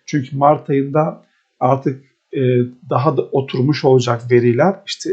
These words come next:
enflasyondaki dü-, düşüş daha da belirginleşmiş olacak vesaire. Yurt dışında da aynı şekilde. Özellikle Mart ayından itibaren yurt dışı piyasalarda altındaki, işte k-, kriptodaki i-, ivmelenme yükselebilir.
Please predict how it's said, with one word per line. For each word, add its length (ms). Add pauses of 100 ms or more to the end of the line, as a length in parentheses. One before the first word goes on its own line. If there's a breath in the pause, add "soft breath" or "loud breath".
(100)
enflasyondaki 840
dü-, 180 (260)
düşüş 420 (680 loud breath)
daha 260
da 140
belirginleşmiş 1300
olacak 380
vesaire. 420
Yurt 220
dışında 340
da 280
aynı 260
şekilde. 540 (320 soft breath)
Özellikle 420
Mart 340
ayından 440 (100)
itibaren 680 (480 soft breath)
yurt 280
dışı 240
piyasalarda 920
altındaki, 640
işte 240
k-, 140 (100)
kriptodaki 920
i-, 360
ivmelenme 480
yükselebilir. 720